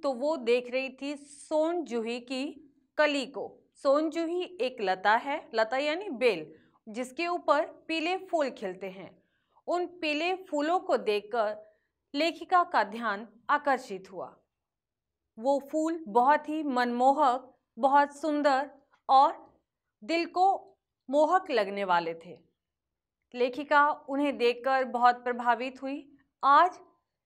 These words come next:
जब वो उस फूल को देख रही थी, उन्हें अचानक से गिल्लू की याद हो आई। गिल्लू,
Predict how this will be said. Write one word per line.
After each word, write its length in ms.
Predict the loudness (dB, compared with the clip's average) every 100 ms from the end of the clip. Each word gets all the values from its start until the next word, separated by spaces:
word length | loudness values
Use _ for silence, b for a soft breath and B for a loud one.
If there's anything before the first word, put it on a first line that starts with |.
| _ -18
जब 320 | 0 0 4
वो 140 | 2
उस 280 | 2 -4 -10
फूल 260 | -6 -4 -2
को 160 | -2 -4
देख 340 | 0 0 0
रही 200 | -4 -4 -6
थी, 440 | -8 -10 -10 _
उन्हें 340 | -6 -4 -4 -4
अचानक 560 | -4 0 0 0 -4 -6
से 220 | -6 -6
गिल्लू 360 | -6 -6 -4 -6
की 220 | -6 -4
याद 300 | 0 0 -2
हो 200 | -6 -2
आई। 220 | -2 -4 -14 _ _ _ _ _ _
गिल्लू, 420 | -10 -6 -4 -4